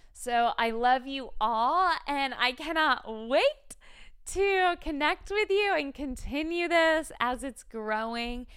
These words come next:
If you have not already, please leave me a review on whatever way you listen to the podcast. I would love if you could rate the podcast,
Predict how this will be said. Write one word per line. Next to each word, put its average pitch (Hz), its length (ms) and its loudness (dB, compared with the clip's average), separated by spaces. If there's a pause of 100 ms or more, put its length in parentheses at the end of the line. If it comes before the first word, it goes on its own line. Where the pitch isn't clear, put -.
(180)
If 240 200 0
you 247 140 -4
have 226 260 -2
not 214 480 2
already, 214 680 -2 (180)
please 226 720 -8
leave 226 220 -10
me 214 260 -10
a 208 100 -6
review 196 640 -6 (480)
on 208 540 2
whatever 240 920 -2 (440)
way 202 300 -2
you 190 280 -8
listen 180 400 -8
to 196 100 -12
the 190 120 -8
podcast. 190 800 -4
I 202 80 -4
would 185 200 -8
love 185 380 -4
if 220 140 -12
you 196 100 -10
could 170 340 -14
rate 220 280 -4
the 254 80 -12
podcast, 233 640 -6